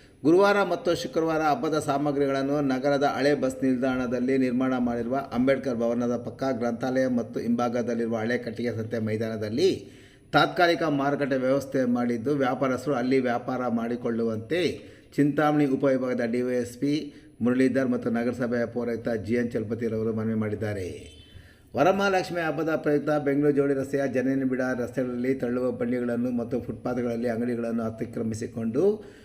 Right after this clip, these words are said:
ವ್ಯಾಪಾರ ವಹಿವಾಟು ಮಾಡುವುದರಿಂದ ನಗರದಲ್ಲಿ ಹೆಚ್ಚಿನ ವಾಹನ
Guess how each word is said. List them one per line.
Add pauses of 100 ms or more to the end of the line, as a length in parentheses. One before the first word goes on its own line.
(160)
ವ್ಯಾಪಾರ
ವಹಿವಾಟು
ಮಾಡುವುದರಿಂದ
ನಗರದಲ್ಲಿ
ಹೆಚ್ಚಿನ
ವಾಹನ